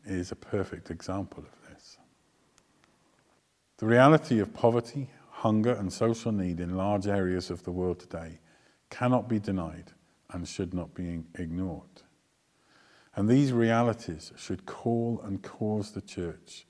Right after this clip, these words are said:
to action, not in order to get into the kingdom, but because it is what Jesus would do.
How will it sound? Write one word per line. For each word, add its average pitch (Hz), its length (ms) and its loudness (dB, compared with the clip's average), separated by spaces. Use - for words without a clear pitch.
to 87 180 -12
action, - 420 -14
not 139 320 4
in 131 120 8
order 120 300 6
to 104 140 -6
get 90 220 -2
into 113 280 -2
the 104 100 -10
kingdom, 101 580 -6
but - 200 -14
because 101 560 -4
it 92 100 -2
is 87 160 -6
what 85 240 -6
Jesus 80 520 -10
would 78 200 -14
do. - 140 -16